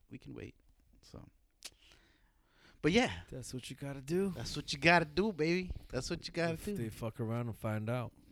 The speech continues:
Speaker 1: Yeah, they f-, they, they, yeah.
Speaker 2: Yeah.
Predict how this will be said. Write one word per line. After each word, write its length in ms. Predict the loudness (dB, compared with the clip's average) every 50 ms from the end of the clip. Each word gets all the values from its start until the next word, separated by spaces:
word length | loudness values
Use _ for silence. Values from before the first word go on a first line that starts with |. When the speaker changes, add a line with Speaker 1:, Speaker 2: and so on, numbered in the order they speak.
| -12 -6
Speaker 1:
Yeah, 300 | -2 0 2 4 4 4
they 120 | 2 0
f-, 200 | -2 -4 -6 -14 -8 -2
they, 220 | 0 2 2 0 -2 -8 -12 -4
they, 160 | -2 0 0
yeah. 340 | 0 -2 -2 -2 -2 -2 -2 -4 -8 -14 _ _ _ _ _ -20 -18
Speaker 2:
Yeah. 80 | -16